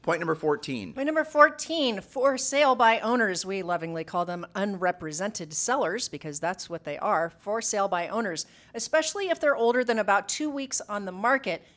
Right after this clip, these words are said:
Speaker 2: and still haven't sold. You know, every for sale by owner that sticks the sign in their yard and puts their phone number and gets ready for their open house thinks it's gonna sell this weekend.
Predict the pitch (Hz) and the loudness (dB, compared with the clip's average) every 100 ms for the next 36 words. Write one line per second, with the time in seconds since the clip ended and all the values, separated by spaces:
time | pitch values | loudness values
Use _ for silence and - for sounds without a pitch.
0 | _ 240 240 - 311 311 - 277 233 - | _ -2 0 2 4 4 4 4 4 -2
1 | - 240 170 220 254 240 285 359 - 277 | 4 4 4 2 0 4 2 2 -4 -2
2 | 277 262 220 214 202 190 180 - 247 - | 0 2 2 2 0 -2 -6 -4 -4 -6
3 | 208 202 190 226 214 208 190 185 180 185 | -6 -8 -4 -2 -2 -2 -2 2 2 2
4 | 180 180 196 170 185 196 190 185 175 175 | 0 -6 -8 -8 -6 -4 -2 -2 -2 -2
5 | 185 196 185 180 165 202 196 170 156 - | -4 -4 -4 -2 0 0 -2 -6 -6 2
6 | 285 - 226 - 226 - 202 175 196 180 | 2 4 0 -4 -2 0 0 -2 -4 -6
7 | 139 - | -8 -18